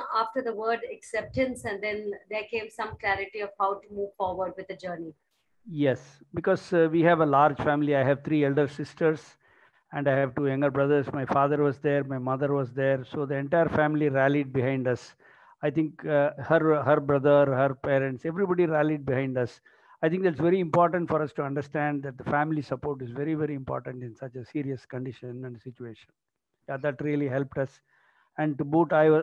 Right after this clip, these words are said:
Speaker 2: I was a qualified psychologist. So obviously I had to, uh, pitch in with my, uh, pitch, even though she was my wife, I had to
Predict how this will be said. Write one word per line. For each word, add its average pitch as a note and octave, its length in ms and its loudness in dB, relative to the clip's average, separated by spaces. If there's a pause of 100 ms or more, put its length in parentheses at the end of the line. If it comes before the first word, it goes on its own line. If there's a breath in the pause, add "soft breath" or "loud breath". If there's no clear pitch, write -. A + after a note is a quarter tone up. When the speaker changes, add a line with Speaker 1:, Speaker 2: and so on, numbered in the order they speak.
Speaker 2:
I D3+ 140 4
was D3 140 0
a C3+ 40 -4
qualified C#3+ 480 -2
psychologist. C3 680 -6 (200)
So C#3 140 -10
obviously C3 500 -8
I B2 100 -8
had B2 180 -8 (100)
to, A#2 200 -8 (640 soft breath)
uh, C3+ 100 -6
pitch C#3+ 260 -4
in C#3+ 120 0
with C#3 160 -2
my, C#3 460 0 (320)
uh, C#3 120 -6
pitch, D3 280 -4
even C#3+ 240 0
though C#3 140 0
she C#3+ 160 -4
was C#3 200 -2
my C3 160 -6
wife, C3+ 300 0
I C3+ 60 0
had B2+ 220 -2
to B2+ 220 -6